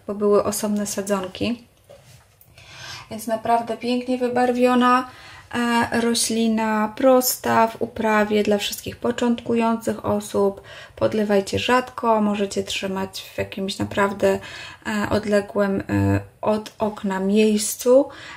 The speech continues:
i ona sobie również poradzi. Ja trzymam w tej chwili w kuchni, mm, a docelowo nie wiem, gdzie ta roślina będzie stała. A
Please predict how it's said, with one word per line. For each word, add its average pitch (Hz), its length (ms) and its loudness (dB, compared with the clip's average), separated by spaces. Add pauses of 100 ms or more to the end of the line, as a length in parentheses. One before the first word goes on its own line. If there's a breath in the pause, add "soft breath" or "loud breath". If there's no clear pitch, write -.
(100)
i 240 120 0
ona 220 160 0
sobie 208 300 0
również 247 400 2
poradzi. 247 720 2 (300 loud breath)
Ja 240 120 -2
trzymam 226 380 -6
w - 40 -18
tej 233 120 -2
chwili 214 280 -8
w 214 80 -10
kuchni, 214 640 0 (460 loud breath)
mm, 214 1080 0
a 294 120 6
docelowo 202 500 0
nie 175 160 0
wiem, 175 160 -2
gdzie 170 180 -6
ta 185 120 -10
roślina 175 400 -6
będzie 175 280 -6
stała. 226 600 0
A - 60 -2